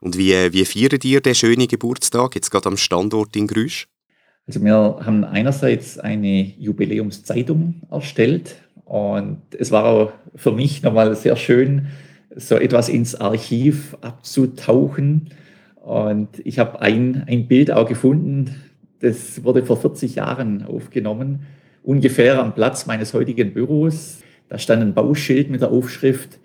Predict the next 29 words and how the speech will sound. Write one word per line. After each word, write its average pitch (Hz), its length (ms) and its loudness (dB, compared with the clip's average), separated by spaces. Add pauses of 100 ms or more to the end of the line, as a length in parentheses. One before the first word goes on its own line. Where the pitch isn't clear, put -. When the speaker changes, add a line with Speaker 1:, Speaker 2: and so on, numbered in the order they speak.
(140)
Speaker 2:
„Hier 123 160 4
werden 131 480 0
siebzig - 840 -6
Ausbildungs- 123 640 -4
und - 200 -6
Arbeitsplätze - 840 -4
entstehen.“ - 800 -10 (260)
Speaker 1:
<laughs> - 300 -8
Speaker 2:
Daraus 113 480 0
sind 120 80 2
Speaker 1:
Sind 107 40 -4
Speaker 2:
mittlerweile 113 400 2
Speaker 1:
ein - 60 4
bisschen 107 180 6
mehr 98 140 4
geworden. 82 360 -2
Speaker 2:
siebenhundert 139 920 0 (960)
entstanden. 131 680 0 (460)
Und 107 480 2
wir 113 80 2
werden 117 180 4
jetzt 120 360 0
in 113 500 -4
wenigen 113 320 0
Wochen 123 320 2
werden 113 240 0
wir 104 340 0
mit 107 180 -6
der, 101 300 0